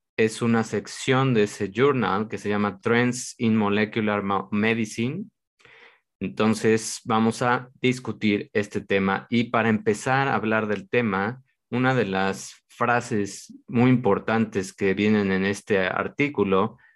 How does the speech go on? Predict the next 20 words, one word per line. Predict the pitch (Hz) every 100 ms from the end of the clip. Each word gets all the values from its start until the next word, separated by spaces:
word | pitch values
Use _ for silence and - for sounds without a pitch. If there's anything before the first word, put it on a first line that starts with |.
| _ _
es | - 101 104 - - -
que | - 104
el | 101
amor | 104 123 139 139 156 _ _
cura | - 117 117
a |
las | 107 98
personas, | - 101 - 151 127 90 - - - _ _ _ _
tanto | 123 123 123 123 110 110 -
a | 98
los | 98 95
que | - 101
dan | 95 120 160 123
amor | 101 95 92 101 - _ _
como | - 95 98
a |
los | 95 95 -
que | 101
lo | 92
reciben. | 95 95 143 143 101 85